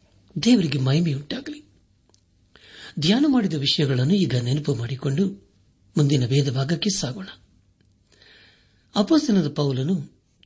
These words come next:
ತಿಮೋತಿಯನಿಗೆ ಹೇಳಿ ಹಾರೈಸುವುದೇನೆಂದರೆ, ನಮ್ಮ ಕರ್ತನಾದ ದೇವರಿಂದಲೂ ನಮ್ಮ ನಿರೀಕ್ಷೆಗೆ ಆಧಾರನಾಗಿರುವ ಕ್ರಿಸ್ತ ಯೇಸುವಿನಿಂದಲೂ ನೇಮಿಸಲ್ಪಟ್ಟ ಕ್ರಿಸ್ತ ಯೇಸುವಿನ ಅಪೊಸ್ತಲನಾದ ಪೌಲನು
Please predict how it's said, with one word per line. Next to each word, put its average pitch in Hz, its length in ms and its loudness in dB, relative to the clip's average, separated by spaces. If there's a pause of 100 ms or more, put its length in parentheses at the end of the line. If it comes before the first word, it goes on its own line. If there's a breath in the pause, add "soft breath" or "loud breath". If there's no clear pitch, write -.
(240)
ತಿಮೋತಿಯನಿಗೆ 151 600 0
ಹೇಳಿ 151 260 4
ಹಾರೈಸುವುದೇನೆಂದರೆ, 135 1040 -2 (1040)
ನಮ್ಮ 170 160 4
ಕರ್ತನಾದ 254 520 2 (100)
ದೇವರಿಂದಲೂ 147 920 -2 (720)
ನಮ್ಮ 180 180 4
ನಿರೀಕ್ಷೆಗೆ 196 760 2 (100)
ಆಧಾರನಾಗಿರುವ 151 800 0 (920)
ಕ್ರಿಸ್ತ 170 260 0
ಯೇಸುವಿನಿಂದಲೂ 139 720 0 (840)
ನೇಮಿಸಲ್ಪಟ್ಟ 180 800 2
ಕ್ರಿಸ್ತ 160 380 -2
ಯೇಸುವಿನ 156 480 0
ಅಪೊಸ್ತಲನಾದ 131 880 -2 (240)
ಪೌಲನು 151 400 0